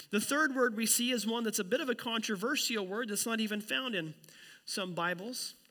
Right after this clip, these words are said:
'cause it says there that, that God put Jesus forward as a propitiation by his blood to be received by faith. This refers to us being set free from God's wrath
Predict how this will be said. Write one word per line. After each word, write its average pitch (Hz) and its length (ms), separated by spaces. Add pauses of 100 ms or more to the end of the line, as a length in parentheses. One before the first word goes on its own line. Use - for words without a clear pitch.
(500)
'cause 196 140
it 226 100
says 240 380
there 220 180
that, 190 160 (320)
that 185 180
God 220 300
put 220 200
Jesus 247 440
forward 226 480
as 190 140
a 190 60
propitiation 233 1160 (420)
by 220 200
his 226 260
blood 185 360
to 175 60
be 180 140
received 175 460
by 165 160
faith. 151 340 (760)
This 254 260
refers 247 520
to 226 200
us 214 180
being 185 260
set - 300
free 214 300
from 180 260
God's 196 360
wrath 160 720